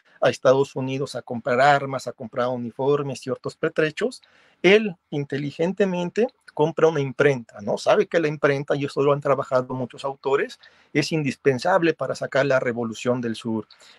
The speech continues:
Es necesario que en otras partes de la República del Interior puedan conocer los postulados del plan de Ayutla. En la guerra de reforma, evidentemente, esto no, no va a ser ajeno, y ambos bandos, liberal y conservador,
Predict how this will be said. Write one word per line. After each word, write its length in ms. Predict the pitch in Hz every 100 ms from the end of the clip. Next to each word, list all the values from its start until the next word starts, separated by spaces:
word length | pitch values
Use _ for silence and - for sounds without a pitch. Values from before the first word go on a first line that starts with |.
| 139
Es 140 | 147
necesario 760 | 151 160 135 143 151 160 180 -
que 100 | 131
en 100 | 120
otras 300 | 127 127 123
partes 420 | 147 143 - 123
de 80 | 123
la 100 | 117
República 680 | 120 - 131 139 131 - 123
del 180 | 123 123
Interior 560 | 127 151 139 147 208 - _ _ _
puedan 300 | 135 147 143
conocer 460 | 139 123 117 127 135
los 180 | 131
postulados 760 | - 117 - 123 139 127 135 -
del 160 | 117 110
plan 420 | 127 120 117 127
de 220 | 117 110
Ayutla. 580 | 107 107 95 _ - - _ _ _ _
En 120 | 165 170
la 100 | 170
guerra 220 | 240 220
de 100 | 202
reforma, 420 | 185 180 175 175
evidentemente, 880 | 170 139 139 143 143 127 131 143 131
esto 220 | - 131
no, 260 | 123 127
no 200 | 123 123
va 100 | 127
a 20 | 120
ser 180 | 131
ajeno, 480 | 127 - 131 135 226 _ _ _
y 180 | - 127
ambos 320 | 131 147 139
bandos, 520 | 135 135 147 185 - -
liberal 520 | 127 120 113 120 127
y 40 | 127
conservador, 640 | 139 120 135 127 143